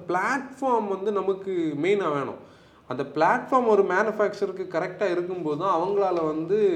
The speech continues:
அந்த என்ஜின்ஸ் அதுல மேட்ச் பண்ண முடியும். நான் முன்னாடி வந்து சொல்லுவேன் தெரியுமா, Hyundai-யோட ஒன் பாயிண்ட் சிக்ஸ் என்ஜினை வெர்னாவால வந்து ஹோல்டு பண்ண முடியாது.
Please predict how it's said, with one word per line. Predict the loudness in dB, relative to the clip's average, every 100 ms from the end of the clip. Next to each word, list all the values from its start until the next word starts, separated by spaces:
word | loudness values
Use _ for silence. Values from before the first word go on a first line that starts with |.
| 0
அந்த | -2 -2 0
என்ஜின்ஸ் | 0 0 -2 -4 -4
அதுல | -2 0 0 0 -2 -2
மேட்ச் | -2 -2 -6
பண்ண | -8
முடியும். | -6 -4
நான் | -4
முன்னாடி | -2 0 2 2
வந்து | 0 -2 -2 -2 -4 -12 -20 -20 -6
சொல்லுவேன் | -2 -2
தெரியுமா, | -2 -4 -4 -8 -10 -20 -20 -20
Hyundai-யோட | -8 -6 0 2 4 4 2
ஒன் | 0 0
பாயிண்ட் | 0 0
சிக்ஸ் | -4 -4
என்ஜினை | -4 -2 -4 -6 -6 -8 -10 -16 -20 -20 -20 _ _ -20 -20 -20 _ _ -20 _ _
வெர்னாவால | 0 2 4 4 6 6 4
வந்து | 0 -2
ஹோல்டு | 0 2 2 2
பண்ண | 0 -2
முடியாது. | -4 -6 -8